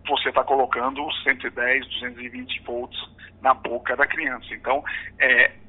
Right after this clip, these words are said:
é recomendável, altamente recomendável, tirar o carregador. Além do que, Jair, além, quando você deixa o carregador, é, é,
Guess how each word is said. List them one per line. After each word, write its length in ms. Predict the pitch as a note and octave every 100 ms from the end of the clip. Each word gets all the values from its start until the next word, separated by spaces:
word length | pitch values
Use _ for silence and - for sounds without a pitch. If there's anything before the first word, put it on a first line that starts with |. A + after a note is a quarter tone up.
| - -
é 300 | D3 C#3+ - - -
recomendável, 800 | - F#3 - D3+ C3+ B2 C3+ E3
altamente 560 | B2+ E3 - C3 B2+ B2+
recomendável, 640 | C3 C3 C3 A#2+ B2 D3
tirar 400 | E3 - D3 C#3+
o 80 | -
carregador. 760 | - F#3+ G3 A3 F#3+ C3+ C3 - - - - -
Além 340 | D#3 F#3+ A#3+
do 140 | F3
que, 200 | B2+ C3+ E3 -
Jair, 260 | G#2+ G#2 -
além, 220 | B2+ - -
quando 160 | D#3+ F#3
você 180 | E3+
deixa 200 | D#3+ C#3
o 40 | -
carregador, 640 | C#3+ A#2 B2+ A2 A#2 A#2 G#2+ - - - -
é, 60 |
é, 640 | A2+ G#2+ G#2+ G2 - G#2+